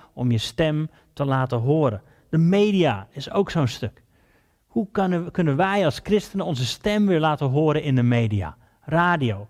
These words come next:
T V. Hoe kunnen we daar zout zijn? Hoe kunnen we daar licht zijn? Hoe kunnen we daar tot zegen zijn van mensen?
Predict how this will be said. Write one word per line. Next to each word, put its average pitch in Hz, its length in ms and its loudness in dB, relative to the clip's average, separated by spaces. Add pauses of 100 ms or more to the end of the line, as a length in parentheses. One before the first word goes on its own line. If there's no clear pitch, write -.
(120)
T - 60 -6
V. 160 440 0 (380)
Hoe - 180 -2
kunnen 160 280 2
we 160 240 2 (380)
daar 175 500 0 (340)
zout 160 460 0
zijn? 95 260 -6
Hoe 139 140 -2
kunnen 160 200 0
we 151 60 0
daar 147 200 2
licht 151 420 0
zijn? 107 220 -2
Hoe 139 160 0
kunnen 170 240 -2
we 151 80 0
daar 156 220 0
tot - 180 -10
zegen 175 460 0
zijn 117 200 0
van 107 140 0
mensen? 98 340 -4